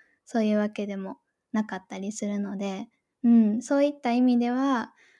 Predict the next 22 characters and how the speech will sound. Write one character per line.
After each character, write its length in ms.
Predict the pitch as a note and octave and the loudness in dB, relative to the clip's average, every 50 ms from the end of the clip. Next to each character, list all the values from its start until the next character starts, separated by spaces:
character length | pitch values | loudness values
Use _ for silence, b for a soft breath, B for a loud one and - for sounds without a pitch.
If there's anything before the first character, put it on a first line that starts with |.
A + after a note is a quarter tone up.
| b b | b b
割 140 | C#4 C4+ | 0 0
と 140 | C4+ C4+ C4+ | 0 -2 -4
こ 100 | C4+ - | -2 0
う、 40 | A#3+ A#3+ | 2 4
日 100 | B3 B3+ | 4 4
本 520 | B3+ C#4 C4+ C4+ C4 C4 C4 C4 C4 C4+ - b b b b b b - | 6 6 6 6 6 6 6 4 2 0 -2 b b b b b b -8
語 480 | A#3+ - B3 B3 B3 B3 B3 A#3+ - - _ _ _ _ _ _ _ _ _ _ _ - | -4 -2 0 0 0 0 -2 -4 -6 -10 _ _ _ _ _ _ _ _ _ _ _ -4
だ 160 | A3 B3+ C4 | -2 -2 0
け 200 | C4 - D4+ D4+ | 0 2 2 2
っ 100 | D4 D4 | 0 -2
て 100 | - A3 | -6 -10
い 40 | G#3 | -10
う 40 | G#3+ | -8
か、 140 | - G3 | -8 -8
な 140 | G3 G#3 G#3+ | -4 -2 -2
ん 80 | A3 A3 | -2 -2
て 80 | - | -2
い 40 | G#3 | -6
う 40 | F#3+ | -8
の 80 | F#3+ G3+ | -10 -10
か 140 | - G#3 | -10 -10
な、 100 | G3 G3 | -10 -6